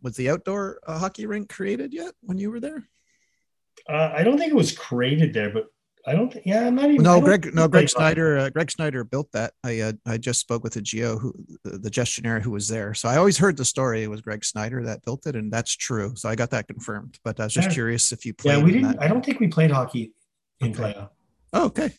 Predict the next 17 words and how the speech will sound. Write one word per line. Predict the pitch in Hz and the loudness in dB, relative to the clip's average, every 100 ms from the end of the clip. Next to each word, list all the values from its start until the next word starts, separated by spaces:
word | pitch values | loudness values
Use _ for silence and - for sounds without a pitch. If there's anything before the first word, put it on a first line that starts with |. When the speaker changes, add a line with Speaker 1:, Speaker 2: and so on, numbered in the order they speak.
| _ _ _ _ _ 208 | _ _ _ _ _ -4
Speaker 1:
Uh, | |
Speaker 2:
Yeah. | 131 131 135 - - _ - | -2 -2 -4 -8 -20 _ -16
Speaker 1:
pretty | 151 | -8
good | 151 143 | -6 -6
resort | 135 131 160 | -6 -6 -8
for | - 131 | -8 -8
that. | 127 - _ | -6 -8 _
Wow. | 135 160 120 - _ _ | -2 0 0 -6 _ _
This | 143 - | -14 -10
has | 139 | -10
been | 139 123 | -8 -6
incredible | 113 110 - 160 131 117 | -6 -8 -6 -6 -6 -10
so | - 113 | -8 -10
far. | - 165 139 | -8 -8 -6
Jeez. | 110 - 139 - - | -8 -10 -10 -10 -14
This | - | -16
is | 135 | -18